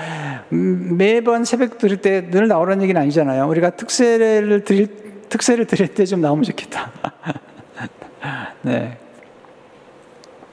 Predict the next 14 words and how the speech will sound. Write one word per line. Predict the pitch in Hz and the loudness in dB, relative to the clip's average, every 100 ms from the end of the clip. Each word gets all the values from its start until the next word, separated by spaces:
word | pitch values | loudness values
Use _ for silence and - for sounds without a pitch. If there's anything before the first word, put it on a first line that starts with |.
| - - - - - - - - - - - - - - - - - - - - - - - | -20 -20 -20 -20 -20 -20 -20 -20 -20 -20 -20 -16 -16 -18 -20 -20 -20 -20 -20 -20 -20 -20 -20
그래서 | - 143 | -6 -2
우리가 | 131 135 | 0 0
함께 | 147 151 | 0 0
모여 | 131 131 | 0 -2
기도하고, | 131 135 123 120 123 117 131 127 - - - - | -4 -2 -2 -4 -4 -6 -8 -14 -20 -20 -20 -14
또 | 123 | -8
기도하는 | - 143 151 151 | -4 0 2 2
가운데 | 143 135 131 135 143 151 - - - - - - - - - | 2 0 0 0 0 -2 -8 -16 -14 -14 -14 -16 -20 -20 -12
앞으로 | 131 117 120 151 139 | -6 -4 -2 0 2
우리의 | 139 139 139 135 131 | 2 2 2 2 2
남은 | 120 139 147 | 2 2 0
생애가 | - 143 135 127 | 0 0 0 0
더 | 127 123 135 - - - - - - - - | 0 0 -4 -12 -20 -20 -20 -20 -20 -20 -16
복되고, | - 113 - 120 113 113 113 | -8 -8 -2 -2 -2 -4 -8